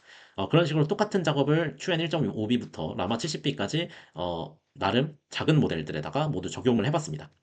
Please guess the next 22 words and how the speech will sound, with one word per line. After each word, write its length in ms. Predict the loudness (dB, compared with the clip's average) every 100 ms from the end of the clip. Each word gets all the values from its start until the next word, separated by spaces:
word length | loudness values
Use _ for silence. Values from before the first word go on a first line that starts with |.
| _
그랬더니 600 | -4 -4 -2 -4 -4 -6 -12 -20 -14
이 240 | -8 -8 -8
큐엔 280 | 0 2 2
삼십이 360 | 0 -2 -2 2
빌리언 340 | 4 4 4
모델과 560 | 2 0 2 0 -2 -10
큐더블유큐 580 | -8 -2 0 0 -4 -4
삼십이 380 | -4 -4 -4 -2
빌리언 300 | 0 2 2
모델을 400 | 2 2 2 0
직접적으로 500 | -2 -4 -2 0 -2
비교했을 480 | -4 -2 -4 -4 -6
때 220 | -2 -4 -6 -20 -18
큐엔 260 | -2 2 2
삼십이 400 | 2 -2 -2 0
빌리언 340 | 2 4 4
모델이 300 | 2 0 0
더 120 | -2 -2
성능이 320 | -2 -2 -2
좋았다라고 640 | -4 -6 -10 -8 -8 -6
하는 140 | -6 -6
점을 300 | -2 -2